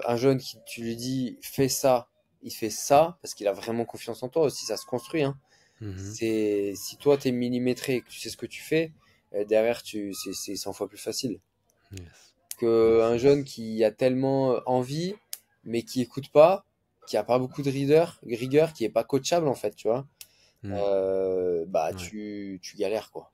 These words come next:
Speaker 1: Tu vois,
Speaker 2: Ouais.
Speaker 1: il va, il va se pousser pendant trois semaines.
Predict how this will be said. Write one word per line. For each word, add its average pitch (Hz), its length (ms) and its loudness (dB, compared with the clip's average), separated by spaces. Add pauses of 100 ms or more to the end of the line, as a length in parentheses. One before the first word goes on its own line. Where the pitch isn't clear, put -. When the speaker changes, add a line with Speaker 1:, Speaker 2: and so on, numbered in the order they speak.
(140)
Speaker 1:
Tu 107 100 -4
vois, 101 220 6
Speaker 2:
Ouais. 90 140 0
Speaker 1:
il 101 200 -10
va, 101 160 4
il 107 140 -6
va 104 120 0
se - 80 -12
pousser - 260 -10
pendant 110 180 -2
trois 113 200 -8
semaines. 147 520 0